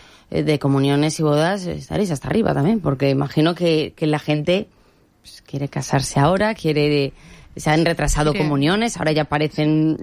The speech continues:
Speaker 1: bodas prácticamente.
Speaker 2: <laughs> Retomar, ¿no? Todo,
Speaker 1: Retomar
Speaker 2: todo lo
Speaker 1: toda
Speaker 2: que
Speaker 1: la actividad
Speaker 2: dejaron a
Speaker 1: normal.
Speaker 2: medias o dejaron sin poder celebrar.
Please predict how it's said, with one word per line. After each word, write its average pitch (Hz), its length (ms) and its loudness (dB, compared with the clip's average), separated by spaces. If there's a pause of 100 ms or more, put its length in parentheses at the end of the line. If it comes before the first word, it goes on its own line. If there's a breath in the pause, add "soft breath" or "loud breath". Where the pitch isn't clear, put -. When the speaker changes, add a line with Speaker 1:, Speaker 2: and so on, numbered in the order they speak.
(160)
Speaker 1:
bodas 214 340 2
prácticamente. 185 960 0
Speaker 2:
<laughs> 359 280 2
Retomar, 202 440 -2
¿no? 190 180 -4
Todo, 190 340 -2
Speaker 1:
Retomar 170 460 2
Speaker 2:
todo - 60 0
lo 175 40 -8
Speaker 1:
toda 165 120 0
Speaker 2:
que 160 60 2
Speaker 1:
la 156 60 0
actividad 156 220 0
Speaker 2:
dejaron 151 200 2
a 147 40 0
Speaker 1:
normal. 147 220 0
Speaker 2:
medias 190 360 -2
o 185 60 -6
dejaron 180 460 -2
sin 185 180 -2
poder 170 260 0
celebrar. 170 580 0